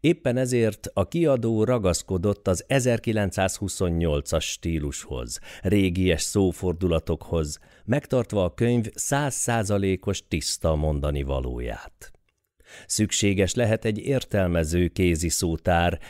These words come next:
és az idegen szavak és kifejezések szótárának használata. Kérem a kedves olvasót, hogy amikor olyan szóhoz, mondathoz érkezik, amelynek nem teljesen biztos a jelentésében,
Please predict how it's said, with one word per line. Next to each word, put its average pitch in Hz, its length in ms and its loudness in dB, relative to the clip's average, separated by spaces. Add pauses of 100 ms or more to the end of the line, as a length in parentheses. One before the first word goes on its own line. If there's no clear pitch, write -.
(120)
és 120 220 2
az 110 200 2
idegen 127 440 0
szavak 101 380 -2
és 98 180 -2
kifejezések 85 840 0
szótárának 80 800 0
használata. 60 960 -8 (600)
Kérem 98 320 4
a 92 60 2
kedves 95 360 0
olvasót, 101 580 0
hogy 95 280 -2
amikor 98 520 0
olyan 101 340 -2
szóhoz, 71 640 -4
mondathoz 90 640 2
érkezik, 87 640 0 (220)
amelynek 87 480 0
nem 107 300 2
teljesen 95 600 2
biztos 92 340 -2
a 98 40 2
jelentésében, 98 1120 2